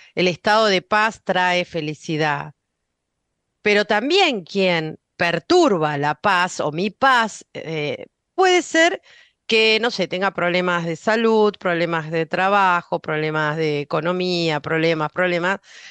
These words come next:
y eso ya, digamos, cuando lo veo en, en, eh, a la distancia, digo, "¿Cómo hago para entrar en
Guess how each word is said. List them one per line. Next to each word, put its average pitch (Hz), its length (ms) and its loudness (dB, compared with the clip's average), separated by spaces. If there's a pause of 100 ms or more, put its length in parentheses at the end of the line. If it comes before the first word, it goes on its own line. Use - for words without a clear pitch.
(120)
y 196 240 2
eso 233 300 2
ya, 214 520 2 (120)
digamos, 180 400 -2
cuando 170 340 -2
lo 175 160 2
veo 254 580 2 (280)
en, 165 360 -4
en, 147 580 -6 (580)
eh, 147 120 -4
a 156 120 0
la 160 140 2
distancia, 214 800 0
digo, 226 360 0 (920)
"¿Cómo 339 440 0
hago 330 320 0
para 185 280 0
entrar 220 440 -2
en 175 260 -8